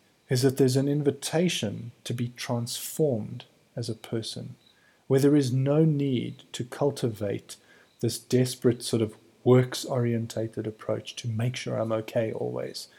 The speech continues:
to make sure I'm holy, to make sure I'm set apart, to make sure I'm right with God, right with others, right with myself. Okay? When you live with this focus on the outward,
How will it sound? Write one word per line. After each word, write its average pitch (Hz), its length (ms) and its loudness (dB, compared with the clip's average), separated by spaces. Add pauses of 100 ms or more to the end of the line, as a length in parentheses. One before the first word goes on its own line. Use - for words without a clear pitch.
(200)
to - 100 -8
make 123 240 2
sure 127 180 2
I'm 113 120 0
holy, 113 400 -2
to - 140 -4
make 123 220 4
sure 127 220 -2
I'm 127 80 -2
set - 300 -8
apart, - 420 -6
to 127 100 -6
make 123 240 -2
sure 131 240 -6
I'm 120 120 -4
right 120 320 -4
with 131 160 -10
God, 120 300 -2
right 120 280 -4
with 127 140 -10
others, 131 400 -8
right 131 200 -6
with 135 160 -14
myself. - 540 -12 (800)
Okay? 135 380 -10 (840)
When 185 240 8
you 180 200 8
live 147 800 4 (600)
with 127 240 -4
this 135 180 -2
focus - 880 -2 (500)
on 123 140 -4
the 123 240 -4
outward, - 580 -8